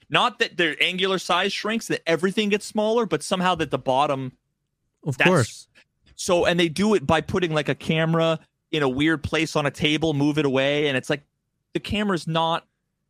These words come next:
Speaker 1: like,
Speaker 2: Yeah, yeah.
Speaker 1: the camera's, like, too low or too high. Like, it's just, they always do it badly. And one of the ones that they did that was, like, sup-, supposedly super compelling was in Mississippi. There's, like, a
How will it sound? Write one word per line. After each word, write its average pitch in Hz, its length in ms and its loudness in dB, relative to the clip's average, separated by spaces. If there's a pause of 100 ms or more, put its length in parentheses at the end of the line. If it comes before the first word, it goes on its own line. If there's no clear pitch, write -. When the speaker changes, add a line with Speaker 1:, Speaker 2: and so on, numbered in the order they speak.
(200)
Speaker 1:
like, 143 240 0 (140)
Speaker 2:
Yeah, 120 360 4
yeah. 110 380 2
Speaker 1:
the 160 80 2
camera's, 208 380 0
like, 165 100 -4
too 226 180 -2
low 202 240 2
or 202 120 0
too 185 160 -6
high. 170 240 0
Like, 147 320 -2
it's 160 200 -6
just, - 220 -10
they 151 140 2
always 165 240 0
do 151 140 -2
it 104 100 -4
badly. 110 420 -2 (220)
And 143 160 -2
one 156 120 2
of 196 60 -2
the 196 60 2
ones 180 260 0
that 156 100 -2
they 151 120 0
did 147 240 0
that 127 100 0
was, 117 140 -4
like, 113 120 -2
sup-, - 260 -8
supposedly 156 580 -4
super 156 360 -4
compelling 135 540 -4 (460)
was 123 280 2 (300)
in 156 160 0
Mississippi. 165 540 -2
There's, 135 160 0
like, - 140 -6
a 113 100 -2